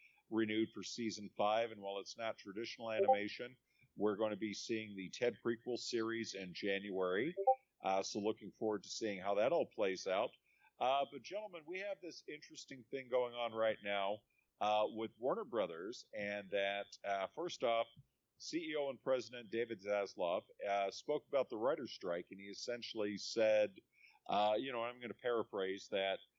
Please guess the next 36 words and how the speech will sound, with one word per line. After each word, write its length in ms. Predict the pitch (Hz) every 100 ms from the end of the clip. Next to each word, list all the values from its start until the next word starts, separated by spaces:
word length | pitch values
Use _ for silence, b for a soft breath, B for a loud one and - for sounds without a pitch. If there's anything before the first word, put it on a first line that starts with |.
| _ _ _ _ _ _ _ _ _ _
they, 500 | 127 123 123 123 120 107
writers 420 | 113 127 139 110 -
were 120 | 107
right 300 | 101 117 170 -
in 140 | 110
many 240 | 104 113 110
of 80 | 107
their 140 | 110
demands. 500 | 104 95 98 131 147
He's 240 | 110 101
got 260 | - 104 98
no 140 | 104
regrets 640 | 117 113 90 104 107 - -
about 280 | 107 104
the 60 | -
deal 300 | 80 104 110
that 160 | 117 92
was 100 | 98
struck 320 | - 120 113
between 380 | 110 - 117 113
him, 140 | 113 - B B B -
uh, 240 | 117 110 110
but 140 | 110
he 100 | 107
did 260 | 117 113 101
seem 280 | - 117
to 120 | 104 107
imply 360 | 92 110 104
that 180 | 98 95
he 80 | 95
does 300 | 104 101 -
think 180 | 113 104 196
that 120 | 262 -
they're 260 | 101 98 98
overpaying 680 | 151 - - 127 156 117
them, 260 | 98 95 104